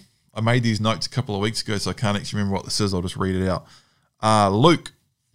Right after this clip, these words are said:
"Hi, Paul. How do I slow or calm the dog down when making that final approach up close to a deer in the bush? Gypsy is nearly two years old, G S P hun-,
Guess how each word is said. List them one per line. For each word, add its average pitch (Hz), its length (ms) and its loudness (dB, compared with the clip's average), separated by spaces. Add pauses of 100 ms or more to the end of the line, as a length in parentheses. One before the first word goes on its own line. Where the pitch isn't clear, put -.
(140)
"Hi, 143 200 4
Paul. 139 600 4
How 131 300 4
do 170 200 0
I 165 100 4
slow 151 600 2
or 107 180 0
calm 131 400 2
the 120 80 0
dog 123 360 2
down 117 280 2
when 110 160 -2
making 113 400 0
that 110 180 -4
final 117 580 0
approach 117 560 -4
up - 240 -2
close 110 360 -4
to 107 180 -4
a 104 60 -2
deer 107 300 -4
in 104 100 -4
the 98 80 -2
bush? 104 420 -4 (840)
Gypsy 135 400 2
is 117 140 2
nearly 120 400 4
two 147 300 2
years 143 420 2
old, 123 440 2
G 135 300 0
S 139 120 -2
P 139 300 0
hun-, 127 600 0